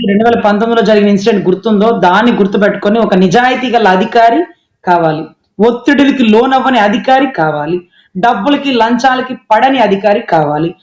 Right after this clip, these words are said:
అటువంటి యువకుడు, ఒక వివేకానందుడు లాంటి వ్యక్తి నా వెనకాల ఉండాలి అనుకున్నాడు.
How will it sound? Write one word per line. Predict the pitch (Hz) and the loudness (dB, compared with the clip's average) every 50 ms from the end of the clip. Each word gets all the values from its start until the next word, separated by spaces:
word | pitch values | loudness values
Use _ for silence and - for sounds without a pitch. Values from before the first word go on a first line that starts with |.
| _ _ _ _ - | _ _ _ _ -2
అటువంటి | 202 240 240 - 302 269 277 285 277 277 277 - - 277 269 262 240 202 185 180 | -2 -2 -2 -2 -4 0 0 2 2 0 0 0 0 0 0 2 0 0 0 2
యువకుడు, | 220 240 254 285 - - 262 262 254 277 269 - - _ _ _ _ _ _ _ _ _ _ _ - | 2 4 4 2 2 2 2 2 2 0 -2 -4 -8 _ _ _ _ _ _ _ _ _ _ _ -6
ఒక | 202 208 226 196 | -4 -2 0 0
వివేకానందుడు | 202 220 208 269 277 285 277 269 262 254 247 247 240 240 240 233 214 | 0 0 2 2 0 0 0 0 0 0 0 0 0 0 0 0 0
లాంటి | 208 214 233 254 240 262 | 2 2 2 0 -2 -4
వ్యక్తి | 214 220 214 214 - - 247 240 233 - 202 | -4 -2 -4 -4 -4 -6 -6 -6 -4 -2 0
నా | 208 196 | 0 2
వెనకాల | 190 190 196 208 196 196 - 220 208 | 2 2 2 0 2 2 2 2 2
ఉండాలి | 196 180 185 190 190 196 196 196 208 | 2 0 0 0 2 2 2 2 2
అనుకున్నాడు. | 214 190 185 180 - 208 190 190 185 190 202 233 285 | 2 0 -2 -2 -2 -2 -2 0 0 0 0 0 -2